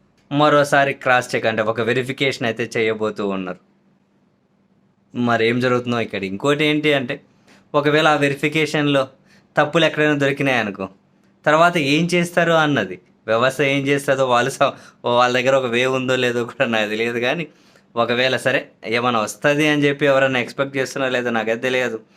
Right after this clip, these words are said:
ఒకవేళ వచ్చినా కూడా తర్వాత వీళ్ళు ఏం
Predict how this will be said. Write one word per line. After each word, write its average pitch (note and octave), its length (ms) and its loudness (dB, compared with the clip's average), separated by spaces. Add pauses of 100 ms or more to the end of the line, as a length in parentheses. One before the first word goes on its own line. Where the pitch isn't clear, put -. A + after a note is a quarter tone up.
(420)
ఒకవేళ D#3 280 2
వచ్చినా E3 500 0
కూడా D3 420 0 (360)
తర్వాత D#3 280 2
వీళ్ళు D#3 240 0
ఏం D3 300 0